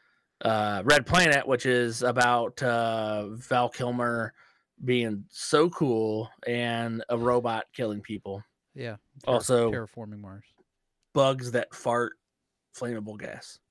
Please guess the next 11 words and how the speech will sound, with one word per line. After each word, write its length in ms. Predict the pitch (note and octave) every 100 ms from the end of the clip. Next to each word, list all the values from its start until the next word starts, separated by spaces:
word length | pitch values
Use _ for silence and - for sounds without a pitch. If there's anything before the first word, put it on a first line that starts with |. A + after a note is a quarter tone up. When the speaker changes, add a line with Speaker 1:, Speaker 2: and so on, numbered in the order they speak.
| _
Speaker 2:
<clears throat> 40 | G3 G#3 C#3+ G2 _ _ _ _ _ - _ _ -
Which 220 | C3+ - _
sounds 380 | - F3+ G3+ B3
like 120 | A3+
a 40 | F#3
better 160 | F#3
premise, 580 | F3 A3 C#4 D3+ - - _ _ _ _ _ _ _
but 140 | A2+
it's 120 | G2+ -
not. 160 | - _ _ _ _ _ _ _ _ _ _ - - - - _ -
<laughs> 120 | D3+